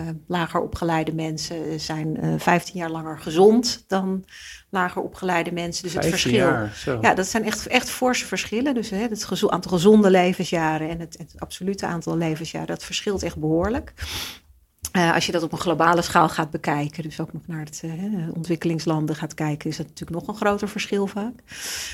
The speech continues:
Speaker 1: Ehm, dus ik denk wel zeker dat het, dat het belangrijk is om te kijken dat als je nog meer, meer mensen gaat verbeteren, dat dat niet leidt tot nog meer verschillen tussen mensen.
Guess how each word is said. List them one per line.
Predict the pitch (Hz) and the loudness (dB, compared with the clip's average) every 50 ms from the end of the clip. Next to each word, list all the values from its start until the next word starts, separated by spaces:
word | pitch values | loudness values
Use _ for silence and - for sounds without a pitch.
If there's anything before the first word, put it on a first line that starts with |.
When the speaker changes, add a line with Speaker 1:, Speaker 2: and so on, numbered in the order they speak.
| - - - | -12 -14 -12
Speaker 1:
Ehm, | - 190 185 180 170 175 175 | -10 -8 -8 -6 -6 -6 -2
dus | 175 196 202 | -2 0 2
ik | - 202 202 185 | 2 2 6 6
denk | 185 170 165 | 6 6 6
wel | 156 156 156 156 | 6 4 4 4
zeker | 151 - 165 175 170 - 160 | 4 4 4 4 4 4 2
dat | 151 151 151 | 0 0 -2
het, | 156 151 151 - - | -2 -4 -6 -8 -8
dat | - 156 | -8 -6
het | 151 156 156 | -6 -6 -4
belangrijk | 160 156 160 156 160 151 156 151 165 | -2 -2 0 0 0 -2 -4 -4 -6
is | 160 - | -8 -10
om | 160 160 | -10 -10
te | - 156 | -10 -8
kijken | - 160 156 160 160 - 156 | -6 -4 -4 -2 -4 -4 -6
dat | 160 156 - - - - - - | -6 -6 -6 -8 -8 -10 -10 -12
als | - 185 151 - | -12 -10 -10 -8
je | - 160 | -6 -4
nog | 165 170 156 165 - | -4 -4 -4 -4 -4
meer, | 165 160 160 - | -4 -2 -2 -4
meer | 165 160 156 156 | -4 -2 -2 -2
mensen | 156 156 160 160 - | -2 -2 -4 -4 -4
gaat | - 156 - | -6 -6 -6
verbeteren, | - 156 143 156 160 160 156 170 156 | -6 -4 -2 0 0 0 0 -2 -4
dat | 151 151 147 | -6 -6 -6
dat | 151 151 147 | -6 -6 -6
niet | 175 165 151 160 | -6 -4 -2 0
leidt | 156 156 151 151 151 | 2 2 2 0 0
tot | 151 156 151 | -4 -8 -8
nog | - 165 151 - | -8 -8 -6 -4
meer | 165 151 147 143 | -4 -4 -4 -4
verschillen | - 175 - - - 160 180 208 220 214 | -4 -6 -4 0 2 4 4 4 2 2
tussen | 214 220 214 214 220 214 | 0 0 -2 0 0 -2
mensen. | 214 208 214 220 226 - - - | -2 -2 -2 -4 -6 -8 -8 -10